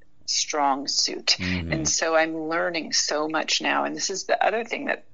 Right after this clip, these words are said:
Speaker 1: you know, this time has afforded me to concentrate solely on educating and then, you know,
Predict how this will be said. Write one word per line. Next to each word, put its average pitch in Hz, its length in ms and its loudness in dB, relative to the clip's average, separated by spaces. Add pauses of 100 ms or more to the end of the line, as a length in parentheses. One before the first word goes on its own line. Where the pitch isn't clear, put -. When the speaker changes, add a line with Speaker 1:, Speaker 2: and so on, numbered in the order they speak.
Speaker 1:
you 156 140 -6
know, 147 280 -4
this 170 180 -2
time 185 340 4
has 170 200 -4
afforded 170 720 -4
me 147 180 -4
to - 120 -6
concentrate - 720 -2
solely 156 640 -2 (560)
on 143 460 2 (400)
educating 151 920 -2
and 156 160 -2
then, 143 140 -4
you 147 120 -4
know, 135 320 -2